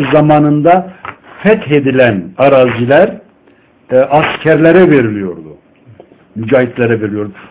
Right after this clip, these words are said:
Ama Hazreti Ömer şöyle bir içtihat yaptı. Dedi ki, dedi ki, e, bunu, e, sabit bırakalım, gelirini mücahitlere verelim. Yani burada, e,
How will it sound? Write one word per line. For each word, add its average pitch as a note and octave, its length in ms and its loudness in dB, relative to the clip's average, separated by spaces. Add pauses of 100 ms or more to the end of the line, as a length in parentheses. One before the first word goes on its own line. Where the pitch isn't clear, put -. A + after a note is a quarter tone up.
(160)
Ama G3+ 240 2
Hazreti G3 340 4
Ömer G#3 240 4
şöyle G#3+ 340 4
bir D#3 100 4
içtihat A2 480 -6
yaptı. F2+ 360 -14 (460)
Dedi F3 280 2
ki, A3 440 0 (540)
dedi D3 280 0
ki, G#3 420 2 (520)
e, C#3 600 4 (920)
bunu, A3+ 600 4 (1080)
e, C#3+ 260 2 (280)
sabit E3 300 2 (300)
bırakalım, B2 760 0 (600)
gelirini G3 600 4
mücahitlere A#2 960 -2
verelim. E2 380 -14
Yani C3 240 0 (260)
burada, G3+ 680 2 (420)
e, C3 160 4